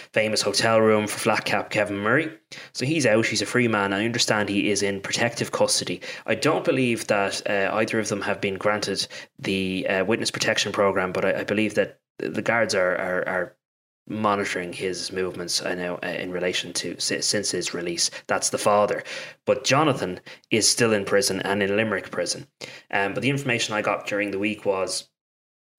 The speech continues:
and in fairness, it has been reported, we, we have reported ourselves, that they did intend to move Jonathan Dowdall. His bags were packed. Um, but it's, it, moving Jonathan Dowdall is extremely complicated, I've been told, because, uh,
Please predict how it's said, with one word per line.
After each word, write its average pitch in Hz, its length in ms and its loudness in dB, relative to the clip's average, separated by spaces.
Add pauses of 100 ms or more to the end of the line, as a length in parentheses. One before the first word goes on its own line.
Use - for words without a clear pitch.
and 113 80 -4
in 107 60 -2
fairness, 110 260 0
it 104 60 -2
has 117 160 0
been 101 160 -2
reported, 98 460 2
we, 95 200 -6
we 95 160 -6
have 104 200 -2
reported 95 360 0
ourselves, 98 420 0
that - 140 -4
they 98 160 0
did 113 260 2
intend 104 440 -2
to - 240 -6
move 120 340 4
Jonathan 127 360 0
Dowdall. 123 400 4
His 104 140 -6
bags 110 320 0
were 95 80 -2
packed. 151 420 0 (520)
Um, 107 420 2 (220)
but 135 300 4
it's, 135 260 -2
it, 120 160 0
moving 156 260 4
Jonathan 127 300 4
Dowdall 110 320 6
is 101 160 2
extremely 104 400 -2
complicated, 92 560 -2
I've 82 120 -6
been 90 120 -6
told, 92 260 -2
because, 95 460 0 (840)
uh, - 680 -4